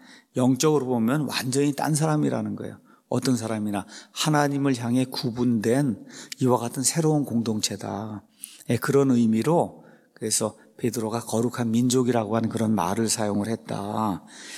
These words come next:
거룩함의 의미를, 예, 이제 이렇게 김남준 목사님이 설명하시는데 오늘 그 내용이 상당히 좋습니다. 아, 제가 이렇게 서-, 이렇게 설명하는 것보다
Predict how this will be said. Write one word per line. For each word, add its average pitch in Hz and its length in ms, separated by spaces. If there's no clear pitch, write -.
거룩함의 170 640
의미를, 139 840
예, 113 140
이제 107 200
이렇게 110 380
김남준 123 440
목사님이 110 380
설명하시는데 135 920
오늘 156 340
그 - 160
내용이 127 640
상당히 175 440
좋습니다. 120 680
아, 101 540
제가 135 360
이렇게 123 220
서-, - 260
이렇게 127 200
설명하는 147 520
것보다 123 560